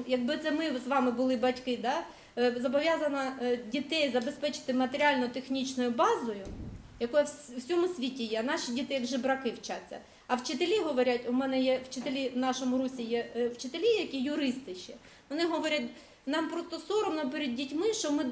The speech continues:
в двадцять першому столітті користуємося тільки своїм ін-, інтелектом і пальцями. Розумієте? А це наша з вами батьків відповідальність. Оце коли ми через громаду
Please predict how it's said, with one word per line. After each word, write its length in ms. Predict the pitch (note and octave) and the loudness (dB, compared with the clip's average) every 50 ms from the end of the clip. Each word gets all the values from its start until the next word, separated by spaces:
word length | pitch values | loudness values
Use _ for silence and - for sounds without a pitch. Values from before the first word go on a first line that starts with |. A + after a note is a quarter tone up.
| - - - | -4 -8 -8
в 240 | A#3 A#3 A3 B3 B3 | -8 -8 -6 -4 0
двадцять 280 | B3 C#4+ D#4+ - - - | 2 2 2 2 0 -2
першому 380 | D#4 D#4 D#4 - D#4+ C#4 D4 | -2 -2 -2 -2 -4 -4 -4
столітті 600 | C#4+ - - D#4+ D4+ G4 A4+ A4 - - C4 A3+ - - - - | -4 -4 -6 -4 0 2 2 2 2 0 0 -2 -2 -6 -10 -4
користуємося 480 | - D4+ D#4+ D#4 - F4 D#4+ D#4 D#4+ D#4 B3+ | -2 -2 -2 0 2 2 2 2 2 -2 -2
тільки 180 | D4+ C4+ D#4+ | -4 -4 -6
своїм 380 | D4 - C#4+ D4+ D#4 D#4 C#4+ C4+ - | -6 -4 -2 -2 -2 -2 -4 -4 -4
ін-, 240 | C#4 D4 D4 - C#4+ | -4 -4 -4 -4 -4
інтелектом 800 | D4+ D4 C#4+ C#4+ - D#4+ E4+ F#4 A4 B4 A#4+ B4 - C4 B3 - - | -2 -2 -2 -2 -2 0 0 2 2 2 2 2 0 0 0 -2 -4
і 60 | F4 | -4
пальцями. 580 | - G#4 G4+ F#4 G4 - A3+ G3 G3 F#3 F#3 F#3+ F#3 - - - _ _ _ _ _ - _ _ _ _ _ _ _ _ _ _ - | -2 -2 -2 -2 -2 -2 -2 -2 -2 -4 -6 -10 -16 -18 -20 -20 _ _ _ _ _ -20 _ _ _ _ _ _ _ _ _ _ -10
Розумієте? 500 | B3 A#3+ D4 F#4 A4+ A4 - - - G3 - G3 - - - | -6 -4 -2 0 0 0 -2 -4 -6 -6 -6 -8 -10 -10 -6
А 100 | - B3 | -4 -2
це 140 | B3 - F4+ | 0 2 2
наша 260 | G4 A4 A#4 A4+ A4 | 4 4 4 2 2
з 120 | G4 D4+ - | 0 0 0
вами 240 | F#4 G4 F#4 F4+ F4+ | 2 4 4 4 6
батьків 380 | D4 E4 E4 - - D#4+ D4+ | 4 4 2 2 -2 -2 0
відповідальність. 720 | A#3 B3+ - C4 C4 A#3+ C4 A#3 B3 A#3 A3 G#3+ A3+ - - | 0 0 0 0 0 0 2 4 4 2 2 0 -4 -6 -6
Оце 200 | A#3 - C#4+ C#4+ | -4 -4 -4 -2
коли 240 | D4 D4+ D#4 D#4+ | -2 0 0 0
ми 140 | D4+ D4 D4 | 0 -2 -2
через 220 | C#4+ D4+ C#4+ C#4+ B3+ | -2 -2 -2 -2 0
громаду 480 | C#4+ D4+ D4 D4+ D4 C4+ A#3 B3+ B3 | 0 0 0 0 0 2 2 0 0